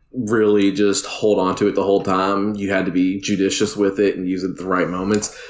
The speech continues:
But that hunting rifle did so much work when you had it, man. It's like you could one-shot enemies from a very long distance, 'cause if you left, right-clicked, I mean, you got the zoom, which zooms further than any other weapon, and you can just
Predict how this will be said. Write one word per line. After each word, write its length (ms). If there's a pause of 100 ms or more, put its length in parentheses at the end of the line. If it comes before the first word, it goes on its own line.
(140)
But 220
that 220
hunting 540
rifle 460
did 280
so 760
much 480
work 360
when 140
you 160
had 240
it, 140
man. 340
It's 140
like 180 (540)
you 120
could 420
one-shot 640
enemies 300
from 140
a 100
very 260
long 240
distance, 300
'cause 180
if 80
you 120
left, 480 (140)
right-clicked, 600
I 60
mean, 320 (240)
you 160
got 280
the 140
zoom, 540
which 160
zooms 440
further 360
than 120
any 200
other 200
weapon, 380
and 100
you 80
can 120
just 200